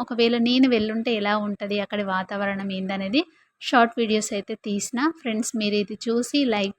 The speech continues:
చేసి షార్ట్ వీడియోస్ పెడతాను, అందులో చూడండి. ఓకేనా ఫ్రెండ్స్? మీకు ఈ వీడియో నచ్చితే చిన్న లైక్ చేసి, కామెంట్ చేసి సపోర్ట్ చేయండి. మిమ్మల్ని కూడా నేను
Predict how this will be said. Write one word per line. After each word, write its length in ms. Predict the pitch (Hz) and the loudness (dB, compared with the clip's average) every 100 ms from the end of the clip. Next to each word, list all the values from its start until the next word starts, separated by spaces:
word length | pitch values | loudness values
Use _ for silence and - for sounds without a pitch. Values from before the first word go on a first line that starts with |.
| 240 | -2
చేసి 340 | 233 - 311 - _ _ _ _ - | -2 -2 -4 -4 _ _ _ _ -8
షార్ట్ 320 | - 233 233 | 2 4 6
వీడియోస్ 360 | 240 214 214 - - 226 | 4 4 2 -2 -6 -8
పెడతాను, 440 | 196 - 208 233 320 - | -8 -4 -4 0 -2 0
అందులో 320 | 233 220 208 208 - | 2 2 2 0 -2
చూడండి. 400 | 214 208 202 262 233 | -2 0 -2 -2 -2
ఓకేనా 320 | 240 240 247 | -2 0 0
ఫ్రెండ్స్? 340 | 247 233 233 220 | -2 -2 -2 -6
మీకు 220 | 208 214 | -6 -4
ఈ 80 | 190 | 0
వీడియో 220 | 196 233 | 2 2
నచ్చితే 380 | 233 233 - 247 240 - | 2 0 -2 0 -2 -2
చిన్న 200 | 208 190 190 | -6 -4 -2
లైక్ 180 | 214 220 254 | -2 -2 -2
చేసి, 240 | 233 - 226 - | -2 -2 -6 -4
కామెంట్ 340 | 214 240 254 247 | -2 2 2 2
చేసి 260 | 233 226 220 | 2 0 -2
సపోర్ట్ 440 | 208 - 233 247 | -2 0 0 0
చేయండి. 340 | 254 214 208 220 _ _ _ _ _ 262 | 0 0 0 -2 _ _ _ _ _ 4
మిమ్మల్ని 440 | 262 269 269 247 | 8 10 10 8
కూడా 240 | 226 220 214 | 4 2 2
నేను 260 | 214 208 | 2 0